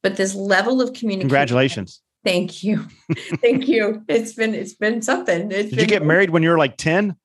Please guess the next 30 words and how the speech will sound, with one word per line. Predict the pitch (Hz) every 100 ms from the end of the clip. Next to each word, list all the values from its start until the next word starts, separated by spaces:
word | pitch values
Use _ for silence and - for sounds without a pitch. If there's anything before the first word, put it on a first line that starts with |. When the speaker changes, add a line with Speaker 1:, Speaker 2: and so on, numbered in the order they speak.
| _
Speaker 1:
Yeah, | 190 156 160 -
ten. | - 170 165 170
<laughs> | - - - - - - 349 - 453 330 - -
Thank | 294 294
you. | 254
I'll | 220
receive | 214 220 208
that. | 170 139 302
<laughs> | 415 381 - - - - - 349 -
Is, | 320 262 262 294 - - - - 605 554 539 453 440
is | 269 262
this | 277 262 -
piece | 262 277 294
of | 262
communication | - 233 226 214 - 202 262 - 160 151 151
has | - 190 202
been | 196 190 208
so | 214 - - 196 196 208 233 269 - - _ -
interesting | 202 214 - 202 - 180 180 170
to | 190
learn, | 165 156 151 - - -
right? | 175 160 190 185
It's | 190 185
been | - 196 190
so | - - 202 220
interesting | - 214 214 208 - 175 175
to | 175
learn. | 165 151
And | 180 175
I, | 180